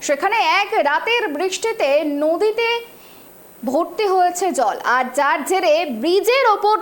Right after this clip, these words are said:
দিয়েই বইছে জল। বিপদ সীমার ওপরে জল যাওয়ার জেরে ঝুঁকিপূর্ণ যাতায়াত করতে হচ্ছে স্থানীয়দের। অনেক, অনেকে আবার ফিরে যাচ্ছেন নদী পারাপার করতে না পেরে।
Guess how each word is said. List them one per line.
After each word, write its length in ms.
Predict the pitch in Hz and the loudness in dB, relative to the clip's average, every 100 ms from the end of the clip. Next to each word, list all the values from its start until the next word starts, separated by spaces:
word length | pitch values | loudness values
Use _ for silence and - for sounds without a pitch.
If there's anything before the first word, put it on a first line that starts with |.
| 440 | 0
দিয়েই 280 | 415 453 | 2 2
বইছে 380 | 427 330 311 339 | 2 0 0 0
জল। 260 | 285 240 - - - - | 0 0 -4 -12 -12 -4
বিপদ 440 | 247 370 453 480 | 0 2 4 2
সীমার 400 | 480 427 403 403 | 0 0 2 4
ওপরে 440 | 370 359 370 381 370 | 2 2 2 2 2
জল 400 | 311 330 381 339 | 2 2 2 0
যাওয়ার 420 | 262 277 349 381 | 0 2 2 2
জেরে 280 | 392 349 294 | 0 2 0
ঝুঁকিপূর্ণ 680 | 254 320 440 480 453 440 427 | 0 2 2 2 2 2 2
যাতায়াত 420 | 330 330 370 370 | 2 4 2 2
করতে 260 | 370 359 359 | 0 0 0
হচ্ছে 400 | 339 349 359 349 - - - - - - | 0 0 -2 -2 -8 -20 -20 -20 -20 -10
স্থানীয়দের। 580 | - 294 320 330 262 220 | -2 0 2 2 2 0
অনেক, 420 | - 269 359 440 480 - - - - - - | 2 2 4 0 -2 -12 -20 -20 -20 -20 0
অনেকে 400 | 294 370 508 523 | 2 2 2 2
আবার 360 | 339 285 294 339 453 - - - | 2 2 2 0 -6 -14 -20 -6
ফিরে 300 | - 392 554 | 0 2 4
যাচ্ছেন 440 | 453 240 - 359 508 415 | 2 0 -2 -4 -2 -2
নদী 320 | 320 339 440 | -2 0 0
পারাপার 520 | 453 294 311 320 320 | 2 0 2 0 0
করতে 400 | 320 294 285 359 | 0 -2 -2 -4
না 240 | 466 240 226 | -2 -2 0
পেরে। 260 | 233 220 | -2 -2